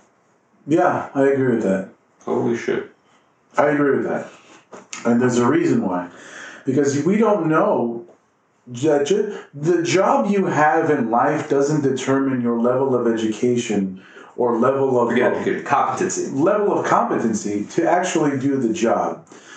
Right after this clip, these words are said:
Speaker 1: Now, the reason I, I, I agree when you say some people,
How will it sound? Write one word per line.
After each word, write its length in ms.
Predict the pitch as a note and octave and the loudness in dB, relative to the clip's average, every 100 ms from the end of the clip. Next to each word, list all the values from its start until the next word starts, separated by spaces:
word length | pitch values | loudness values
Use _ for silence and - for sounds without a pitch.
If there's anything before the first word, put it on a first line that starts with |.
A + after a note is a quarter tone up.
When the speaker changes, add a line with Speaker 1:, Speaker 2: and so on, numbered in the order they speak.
| - - | -20 -6
Speaker 1:
Now, 240 | C#3 D3+ | 0 2
the 80 | D#3 | 2
reason 380 | D3+ G#3 A3+ G3+ | 0 0 0 0
I, 460 | E3 C#3+ C3 B2 B2 | 2 0 2 0 0
I, 520 | B2+ B2 A#2 G#2 G2 F#2 _ _ _ _ _ _ - - _ | 0 0 0 0 -4 -8 _ _ _ _ _ _ -20 -20 _
I 120 | - | 0
agree 320 | C3 C3 D3+ F3+ | 0 0 0 0
when 140 | D3 | 0
you 100 | C#3+ | -2
say 240 | C#3+ C#3 | 0 0
some 400 | C3+ - F#3+ B3+ | 0 0 0 0
people, 500 | C#3+ A#2 G#2+ G2+ G2+ | 0 -2 -2 -4 -6